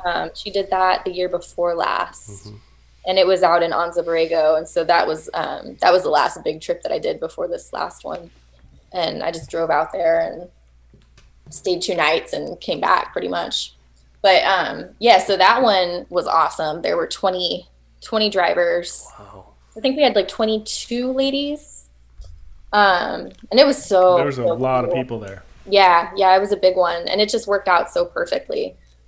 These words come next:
Speaker 1: Um, everybody sat around the campfire, introduced themselves,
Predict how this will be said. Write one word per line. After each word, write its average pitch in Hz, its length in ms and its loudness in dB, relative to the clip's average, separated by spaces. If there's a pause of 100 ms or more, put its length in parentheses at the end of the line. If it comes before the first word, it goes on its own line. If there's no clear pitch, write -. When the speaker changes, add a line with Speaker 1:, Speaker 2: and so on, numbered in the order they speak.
(120)
Speaker 1:
Um, 165 640 -2 (300)
everybody 180 640 4
sat 180 300 0
around 165 200 0
the 160 60 -6
campfire, 165 600 -2
introduced 170 460 -8
themselves, 165 760 -4